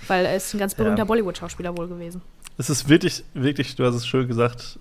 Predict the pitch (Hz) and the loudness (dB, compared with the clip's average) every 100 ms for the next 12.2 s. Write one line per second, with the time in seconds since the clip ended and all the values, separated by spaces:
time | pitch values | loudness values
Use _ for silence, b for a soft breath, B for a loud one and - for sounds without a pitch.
0 | - 123 120 - 123 123 123 - 117 - | -6 -4 -2 2 2 2 0 -2 -6 -6
1 | - 104 104 - 110 - 131 139 151 160 | -6 -6 -6 -8 -8 -2 0 4 4 4
2 | - 113 120 151 165 - 123 131 151 - | 4 6 6 4 0 -2 0 2 2 4
3 | 127 131 135 131 127 127 131 131 120 117 | 4 6 6 6 6 6 6 4 2 2
4 | 120 117 117 - - 123 120 - - - | 2 2 0 -4 -4 -2 -2 -6 -18 -14
5 | - 117 110 120 117 110 - - - 131 | -4 0 0 0 -2 -4 -2 -4 0 0
6 | - 131 127 131 131 B B B B B | 2 4 4 0 -6 B B B B B
7 | B B B B - 117 113 123 113 143 | B B B B -4 -2 0 2 6 8
8 | 135 - 113 117 123 110 143 175 139 143 | 6 4 -4 -2 0 2 2 2 4 4
9 | 143 156 151 139 143 143 B B B B | 4 0 -2 -2 -2 -4 B B B B
10 | B B B B B B 139 - - 117 | B B B B B B -14 -10 -8 -8
11 | - 135 131 - - - 107 - 107 107 | 2 6 6 4 -2 -2 -2 -2 -4 -2
12 | 107 - | -4 -8